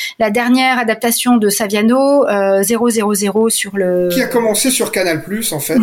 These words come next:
Speaker 1: Voilà,
Speaker 2: Il fait déjà un peu
Speaker 1: de
Speaker 2: débat sur Twitter.
Speaker 1: Exactement, et, euh, adapté de son bouquin sur le, le trafic de la cocaïne. Bon, enfin, c'est l'inflation, quoi.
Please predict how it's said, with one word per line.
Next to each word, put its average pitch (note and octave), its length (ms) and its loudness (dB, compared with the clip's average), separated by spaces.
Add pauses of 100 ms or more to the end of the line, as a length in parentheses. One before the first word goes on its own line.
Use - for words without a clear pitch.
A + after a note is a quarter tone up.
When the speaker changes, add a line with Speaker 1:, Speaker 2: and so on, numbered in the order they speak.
(100)
Speaker 1:
Voilà, B3 240 2
Speaker 2:
Il B3 60 0
fait - 20 0
déjà C#4 140 2
un D4+ 100 0
peu A#3+ 80 0
Speaker 1:
de A#3 40 2
Speaker 2:
débat F3 220 2
sur D3+ 160 -10
Twitter. C#3 320 -8 (480)
Speaker 1:
Exactement, A#3+ 1120 2
et, A#3+ 400 2
euh, A3 180 2
adapté G#3+ 380 0
de C4 80 0
son A#3+ 140 -2
bouquin A3 340 0
sur A3+ 240 -4
le, G3 160 2
le F#3+ 100 -4
trafic A3 320 -4
de G#3 80 -2
la F#3+ 140 0
cocaïne. F#3+ 360 -8
Bon, F3 140 -8 (100)
enfin, - 200 -6
c'est - 160 -2
l'inflation, D4 460 -2
quoi. F3 220 -4